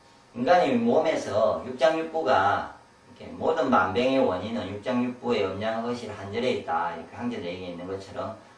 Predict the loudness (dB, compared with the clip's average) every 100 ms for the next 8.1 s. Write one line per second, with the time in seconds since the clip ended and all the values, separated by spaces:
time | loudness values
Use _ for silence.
0 | -8 -2 0 0 0 -2 -2 -6 -4 -4
1 | -2 -2 -2 -2 -4 -12 -10 -6 -6 -4
2 | -6 -4 -2 -2 -4 -6 -6 -4 -2 -4
3 | -8 -10 -10 -12 -14 -12 -10 -10 -12 -16
4 | -10 -6 -2 -2 -2 -8 -20 -20 -20 -20
5 | _ -20 -20 -20 _ _ -6 -2 -2 -2
6 | -4 -4 -4 -6 -10 -20 -20 -8 -4 -2
7 | -4 -6 -10 -10 -8 -4 0 0 2 -2